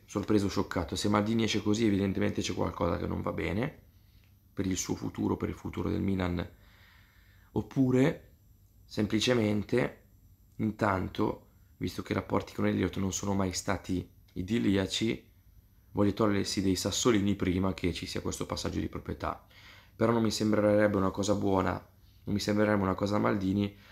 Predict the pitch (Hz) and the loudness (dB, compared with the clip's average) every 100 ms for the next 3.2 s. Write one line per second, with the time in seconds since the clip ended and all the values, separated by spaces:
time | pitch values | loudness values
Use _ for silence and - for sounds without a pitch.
0 | - - 104 104 104 - 98 95 92 - | -20 -8 -6 -2 -2 -2 0 0 0 -2
1 | 92 87 90 87 - 90 87 85 87 85 | -2 0 0 0 0 0 0 0 -2 -2
2 | 87 87 87 82 82 - 92 - - - | -4 -4 -4 -2 -2 -4 -6 -6 -8 -12
3 | - - | -14 -20